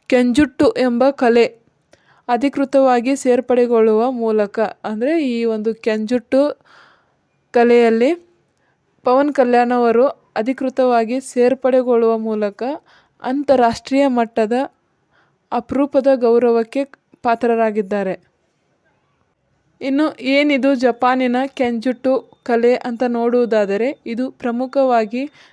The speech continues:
ತಲ್ವಾರ್ ಅಥವಾ ಖಡ್ಗ ಚಾಲನೆಯ ತಂತ್ರಗಳನ್ನು ಒಳಗೊಂಡಿದೆ. ಇದರಲ್ಲಿ ಅಧಿಕೃತ ಮಾನ್ಯತೆ ಪಡೆದಿರುವ ಅತ್ಯಂತ ಕಠಿಣ ಮತ್ತು ಅಪರೂಪದ ಸಾಧನೆಗಳು, ಸಾಧನೆ ಎಂಬ ಪರಿಗಣಿಸಲಾಗುತ್ತಿದೆ.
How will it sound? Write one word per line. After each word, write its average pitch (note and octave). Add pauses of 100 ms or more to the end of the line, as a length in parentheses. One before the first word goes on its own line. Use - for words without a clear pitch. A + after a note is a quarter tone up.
(200)
ತಲ್ವಾರ್ B3 (260)
ಅಥವಾ B3
ಖಡ್ಗ B3+
ಚಾಲನೆಯ A#3
ತಂತ್ರಗಳನ್ನು A#3
ಒಳಗೊಂಡಿದೆ. G#3 (800)
ಇದರಲ್ಲಿ A3+
ಅಧಿಕೃತ C4+
ಮಾನ್ಯತೆ B3
ಪಡೆದಿರುವ A3+ (240)
ಅತ್ಯಂತ B3+
ಕಠಿಣ C4
ಮತ್ತು B3+
ಅಪರೂಪದ B3 (140)
ಸಾಧನೆಗಳು, A#3+ (2000)
ಸಾಧನೆ C4
ಎಂಬ B3+
ಪರಿಗಣಿಸಲಾಗುತ್ತಿದೆ. A#3